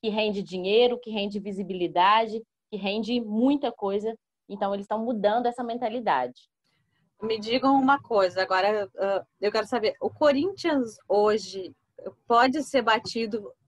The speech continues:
Speaker 2: no curto prazo ou só no longo prazo de o Corinthians, ah, ah, perder essa potência? Porque, ah, pelo que eu tô vendo, assim, é um domínio absoluto. A Ferroviária, que ainda fazia frente, já não fez mais, né? Vocês, o que que vocês acham?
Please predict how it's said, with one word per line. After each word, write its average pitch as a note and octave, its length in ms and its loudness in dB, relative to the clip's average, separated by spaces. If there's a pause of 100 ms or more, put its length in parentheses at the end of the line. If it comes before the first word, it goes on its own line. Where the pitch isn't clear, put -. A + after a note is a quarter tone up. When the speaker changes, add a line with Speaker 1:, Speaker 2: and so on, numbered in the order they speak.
(200)
Speaker 2:
no A3 240 2
curto C#4 500 -2
prazo C#4+ 500 4
ou D#4+ 120 2
só C#4 340 2
no D#4 80 2
longo C#4 340 2
prazo A3 380 0
de G#3 120 -6
o G#3+ 100 -4
Corinthians, A#3+ 720 -2
ah, F#3+ 500 -2 (400)
ah, F3 300 -6 (280)
perder G#3+ 440 4
essa A#3 220 0
potência? G#3+ 500 -4
Porque, G3 480 -4 (220)
ah, F#3 280 -2
pelo G#3+ 200 0
que - 80 -2
eu C4 80 2
tô C4 240 -2
vendo, G#3 380 -2
assim, C4+ 420 -4
é C#4+ 80 2
um C4+ 100 0
domínio A#3+ 380 0
absoluto. C#4+ 720 -4
A D4 120 2
Ferroviária, A#3+ 680 0
que C#4 80 -6
ainda C4 160 0
fazia A#3+ 400 -2
frente, C4+ 640 -6 (180)
já D#4+ 160 2
não F#4 120 -6
fez F4 320 -2
mais, B3+ 400 2
né? G3+ 420 -4
Vocês, A3+ 380 -10
o - 40 -20
que D#4+ 140 -6
que D#4 80 -12
vocês D4+ 340 -4
acham? F#3 520 0